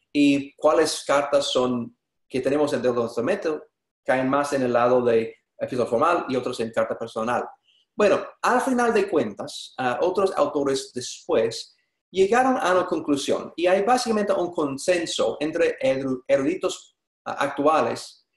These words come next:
de que los documentos del Nuevo Testamento típicamente caen en medio de los dos extremos. No son som-, solamente una epístola formal,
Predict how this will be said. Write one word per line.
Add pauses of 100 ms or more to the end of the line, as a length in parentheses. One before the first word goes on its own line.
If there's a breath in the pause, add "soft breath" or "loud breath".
(140)
de
que
los
documentos
del
Nuevo
Testamento (300)
típicamente
caen
en
medio (100)
de
los
dos
extremos. (260)
No
son
som-,
solamente
una
epístola
formal,